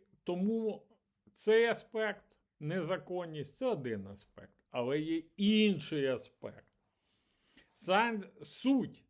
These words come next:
за що на мене було введено санкції з Зеленським Володимиром Олександровичем.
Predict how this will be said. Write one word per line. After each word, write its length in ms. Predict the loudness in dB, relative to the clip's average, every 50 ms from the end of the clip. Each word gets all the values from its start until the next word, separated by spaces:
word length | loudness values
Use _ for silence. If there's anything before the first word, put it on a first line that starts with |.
| _ _
за 320 | -16 -14 -4 -2 -2 -2
що 340 | -2 -2 -2 2 4 4 4
на 180 | 2 0 -2 -4
мене 380 | -4 -4 -4 -4 -2 -2 -2
було 480 | -4 -2 -2 -2 0 0 0 0 0 0
введено 760 | -2 0 0 0 0 0 -2 -4 -6 -6 -6 -8 -10 -12 -14 -16 _
санкції 800 | -20 -16 -8 -6 -6 -6 -6 -8 -10 -14 -20 -20 -20 -20 -20 -20 _ _
з 180 | _ _ _ _ _ _ _ _
Зеленським 920 | -14 -12 -4 -2 0 2 2 2 0 0 -2 -6 -12 -14 -14 -14 -14 -14 -16 _ _ _ _ _ _ _ -6
Володимиром 760 | -2 0 2 2 2 0 -2 -6 -6 -4 -4 -4 -4 -4 -6
Олександровичем. 1080 | -6 -6 -6 -6 -8 -10 -12 -14 -12 -12 -12 -14 -18 -20 -20 -20 -20 _ -20 -20 -20